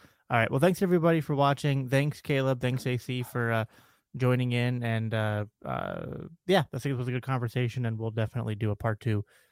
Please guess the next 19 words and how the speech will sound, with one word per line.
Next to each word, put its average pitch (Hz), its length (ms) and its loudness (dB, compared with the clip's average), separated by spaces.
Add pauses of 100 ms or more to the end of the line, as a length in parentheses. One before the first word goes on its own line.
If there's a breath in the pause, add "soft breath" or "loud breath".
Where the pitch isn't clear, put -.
(200 soft breath)
uh, 104 220 2
sometime 110 380 0
down 107 180 0
the 104 80 -2
road. 104 300 -2 (260)
So, 107 340 0
uh, 101 320 0 (600)
um, 101 460 0
you 107 80 -2
guys 117 120 4
wanna 120 120 4
give 113 160 0
your 110 80 0
plugs 123 360 0
quick - 300 0
before 120 320 0
we 117 300 0
head 117 100 2
out? 131 240 -2